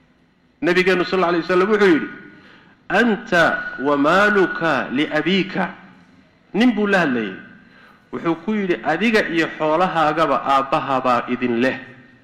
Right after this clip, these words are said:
Hooyadu waa ka sii xaq weyn tahay. Ya, haddiiba ninkaagii la yeeshay oo hooyadii leedahay. Ya,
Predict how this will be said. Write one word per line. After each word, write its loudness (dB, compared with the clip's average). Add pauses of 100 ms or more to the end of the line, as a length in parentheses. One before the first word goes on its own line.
(1900)
Hooyadu -4
waa -8
ka -10
sii -12
xaq -8
weyn -6
tahay. -18 (2000)
Ya, 0 (800)
haddiiba 0
ninkaagii 2
la 2
yeeshay 0 (600)
oo 0
hooyadii 4
leedahay. 0 (2250)
Ya, -2